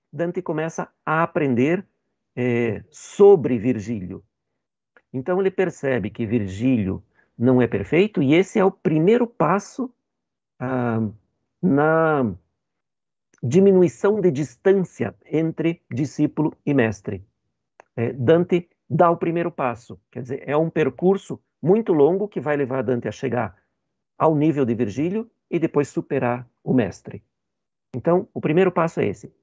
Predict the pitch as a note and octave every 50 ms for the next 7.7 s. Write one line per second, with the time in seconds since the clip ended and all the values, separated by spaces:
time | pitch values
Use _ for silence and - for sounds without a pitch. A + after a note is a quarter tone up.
0 | _ _ _ _ - F3 E3+ - - E3+ C#3 G#2 C3 C#3 D#3 E3 _ _ - D3+
1 | B2+ C#3+ B2+ A2+ G#2 A#2 A#2 B2 C3+ B2+ B2+ A#2+ A2+ G#2+ G#2+ A2+ A2+ - _ _
2 | _ _ _ _ _ _ _ _ _ - D#3 C3+ A#2 - A#2+ G#2+ F#2 - - -
3 | - - _ _ _ _ _ _ _ _ _ _ _ _ _ _ _ _ _ _
4 | _ _ _ _ _ _ _ _ _ _ _ _ _ _ _ _ _ _ _ _
5 | _ _ _ _ - C3 C3+ C3+ C3+ C3+ C3 B2+ A#2+ B2+ B2+ - _ _ _ _
6 | _ _ _ _ _ - - B2+ B2 - F3+ F#3+ G3 F#3 D#3+ D3 D3+ C3+ B2 G#2
7 | D3 C#3 C3 - C3 G#2+ A#2+ A#2+ C3 C3 B2+ B2+ A#2 -